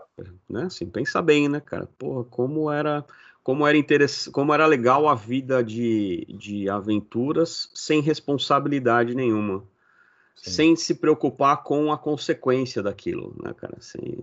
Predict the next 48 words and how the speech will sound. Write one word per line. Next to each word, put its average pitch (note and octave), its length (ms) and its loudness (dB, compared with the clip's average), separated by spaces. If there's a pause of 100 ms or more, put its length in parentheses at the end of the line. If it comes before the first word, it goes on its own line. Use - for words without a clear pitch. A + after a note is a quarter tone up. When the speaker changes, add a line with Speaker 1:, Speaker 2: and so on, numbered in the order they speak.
(100)
Speaker 1:
nossa, - 400 -10 (720)
nossa, - 240 -2
pegava C3+ 360 2
a - 20 2
bicicleta, B2+ 760 -2
descia C3+ 360 0
a - 20 2
ladeira C#3 560 4
sem D#3+ 200 -2
freio C#3 580 0
e A#2+ 80 -4
tal, - 340 -6
e, - 240 -2
bicho, - 480 -6 (180)
né, - 220 -12
você - 160 -8
não F3+ 140 -4
pensava D#3+ 400 2
que - 100 6
ia D3 60 6
morrer. D#3 380 2 (360)
<laughs> C#4 340 -14
Hoje A#2 180 4
em - 20 2
Speaker 2:
É. - 20 2
Speaker 1:
dia D#3 220 2
você G#3+ 240 -4
olha D#3+ 200 6
pras D#3 240 0
coisas D3+ 240 -2
que - 60 -18
seus C#3+ 260 -4
filhos B2+ 320 -6
fazem, B2+ 520 0
assim, C3+ 340 -12
você, F#3+ 260 -16
nossa, E3 460 -10
cara, A#2+ 160 -14
que B2 160 -12
horror D#3+ 400 0
que B2 140 -4
era B2+ 280 -2 (400)
aquelas A2+ 460 -2
coisas G#2 340 -6
que - 80 -6
a G2+ 60 -2
gente G#2+ 180 -4
fazia. G2 480 -4